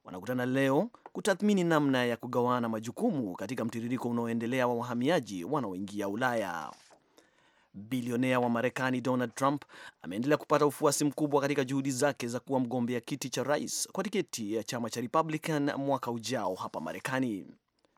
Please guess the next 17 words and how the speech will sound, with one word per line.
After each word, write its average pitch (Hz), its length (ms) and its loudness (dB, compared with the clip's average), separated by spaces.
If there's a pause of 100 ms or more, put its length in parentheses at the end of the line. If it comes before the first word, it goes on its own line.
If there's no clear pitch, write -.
(800)
Rais 123 320 -2
wa 262 80 4
China 156 500 4
Xi 135 220 2
Jinping 143 540 -2 (360)
anatarajiwa 123 440 -2
kufanya 139 300 0
ziara 131 300 2
yake 139 220 0
ya 131 60 0
kwanza 135 560 0
rasmi 139 380 -2
hapa 139 200 -2
Marekani 135 460 -2
baadaye 127 320 0
mwezi 127 300 0
huu, 151 240 0